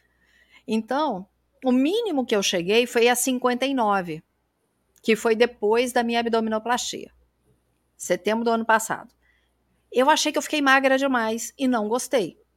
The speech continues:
Eu gosto quando eu tô na casa do sessenta e um. Na verdade, sessenta e um e meio, sessenta e um ponto oito é onde eu gosto. O que que eu monitoro?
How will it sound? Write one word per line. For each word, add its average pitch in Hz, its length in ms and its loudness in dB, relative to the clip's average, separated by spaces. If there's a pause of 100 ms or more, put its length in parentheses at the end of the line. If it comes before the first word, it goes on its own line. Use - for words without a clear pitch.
(1700)
Eu 277 160 6
gosto 233 480 0
quando 240 220 -2
eu 226 80 2
tô 233 140 -4
na 226 140 -2
casa 233 420 0
do 226 120 -2
sessenta 269 460 -2
e 240 40 -2
um. 180 140 -6
Na 202 120 2
verdade, 240 440 2
sessenta 277 420 -4
e - 20 2
um 262 80 0
e 247 80 0
meio, 240 240 0
sessenta 262 380 -4
e 254 40 0
um 247 60 0
ponto 233 300 0
oito 240 240 2
é 247 80 2
onde 247 220 0
eu 254 40 2
gosto. 156 480 -4 (2000)
O 285 100 0
que 381 160 -2
que 415 100 0
eu 381 60 4
monitoro? 196 800 -2